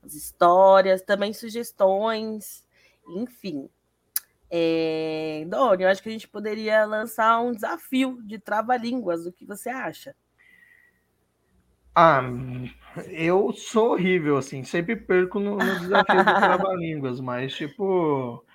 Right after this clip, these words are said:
Speaker 2: vamos mandar. E aí a galera que quiser, tipo, mandar, hum, vídeos, mandar áudios, mandar pra que a gente possa passar no próximo programa, o e-mail tá aí, ó, que se for que arroba gmail ponto com. Fica aí, né, o convite e tal.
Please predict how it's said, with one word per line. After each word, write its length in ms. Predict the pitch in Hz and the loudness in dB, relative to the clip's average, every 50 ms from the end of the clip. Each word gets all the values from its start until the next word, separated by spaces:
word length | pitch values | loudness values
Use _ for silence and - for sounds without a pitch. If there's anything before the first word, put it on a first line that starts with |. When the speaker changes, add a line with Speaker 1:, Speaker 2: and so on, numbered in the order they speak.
| _ - - - _ _ _ - | _ -20 -20 -20 _ _ _ -4
Speaker 2:
vamos 320 | 139 147 147 165 180 196 | -4 -2 -2 -2 -2 0
mandar. 500 | 220 247 240 208 190 185 190 214 214 180 | 0 0 0 2 4 4 6 6 4 2
E 140 | 139 135 143 | 2 2 2
aí 180 | 147 156 170 | 2 2 2
a 60 | 180 190 | 0 0
galera 380 | 185 180 175 175 175 175 175 | 2 2 2 2 2 0 0
que 120 | 180 196 156 | -4 -6 -10
quiser, 600 | - - 165 143 143 147 151 156 175 185 190 185 | -8 -10 -12 -8 -4 -2 0 2 2 2 0 0
tipo, 280 | - - _ - 165 | -6 -14 _ -8 -8
mandar, 680 | 156 160 160 151 139 139 143 160 170 180 180 175 - - | -6 -4 -6 -6 -4 -2 -2 0 0 -2 -4 -4 -6 -8
hum, 140 | 147 147 143 | -8 -8 -8
vídeos, 720 | 139 135 139 165 185 196 196 175 156 156 151 143 135 135 | -10 -8 -6 -6 -4 -4 -6 -6 -4 -2 -2 -2 -2 -4
mandar 400 | 139 139 143 143 143 143 143 135 | -6 -6 -6 -2 0 0 2 2
áudios, 600 | 135 143 151 170 180 180 175 160 147 147 139 131 151 | 4 6 6 6 6 6 2 2 0 -2 -4 -4 -4
mandar 520 | 151 147 143 143 143 139 151 165 170 160 | -6 -8 -6 -4 -2 -2 0 -2 -2 -4
pra 140 | _ - 147 | _ -16 -16
que 100 | - 165 | -10 -10
a 40 | 143 | -10
gente 260 | 156 156 147 - _ | -10 -10 -12 -14 _
possa 340 | - 143 143 175 170 - 175 | -6 -2 -2 -2 -2 -4 -6
passar 460 | - 180 160 - - - 156 165 180 | -2 -2 -2 -2 -4 -6 -6 -4 -4
no 100 | 180 170 | -6 -8
próximo 440 | - 180 170 185 185 - 196 175 160 | -8 -6 -6 -6 -6 -6 -8 -8 -8
programa, 600 | - 185 160 139 135 147 180 214 214 185 143 - _ _ _ - _ - | -4 -4 -4 -2 -2 0 0 0 0 -2 -4 -10 _ _ _ -20 _ -6
o 60 | 160 | -4
e-mail 340 | 151 156 165 185 202 208 208 | -4 -2 2 4 4 4 4
tá 120 | - 220 214 | 4 2 2
aí, 280 | 208 190 190 190 180 | 2 2 2 2 2
ó, 140 | 151 131 123 | 2 2 0
que 260 | - _ - 185 196 | -2 _ -8 -6 -6
se 220 | 202 - - 165 - | -6 -4 -6 -6 -6
for 400 | _ _ - 185 190 208 220 214 | _ _ -4 0 0 0 0 0
que 120 | - 208 | 0 0
arroba 460 | 175 160 160 175 185 190 180 180 180 | 0 0 2 0 -2 0 0 0 -2
gmail 500 | 156 180 170 156 147 156 165 180 185 185 175 | -2 -4 -8 -8 -8 -6 -6 -4 -4 -4 -6
ponto 360 | _ 185 180 185 180 _ _ _ _ | _ -8 -8 -8 -8 _ _ _ _
com. 460 | - 165 165 165 165 151 135 120 135 - _ _ _ _ _ _ _ _ _ _ - - - _ _ | -6 -4 -4 -2 -2 -4 -6 -8 -10 -16 _ _ _ _ _ _ _ _ _ _ -20 -20 -20 _ _
Fica 280 | - 131 - - 147 143 | -16 -14 -8 -2 0 0
aí, 300 | 139 135 135 147 175 185 | 0 0 -2 -4 -4 -4
né, 220 | 180 170 165 160 | -6 -6 -4 -4
o 140 | 156 147 139 | -4 -6 -8
convite 760 | - - 170 165 143 135 131 127 139 147 160 - - - _ | -8 -10 -10 -10 -8 -8 -8 -6 -6 -6 -6 -8 -14 -16 _
e 40 | - | -4
tal. 420 | 127 127 127 123 127 131 135 _ | 0 2 2 2 0 -2 -6 _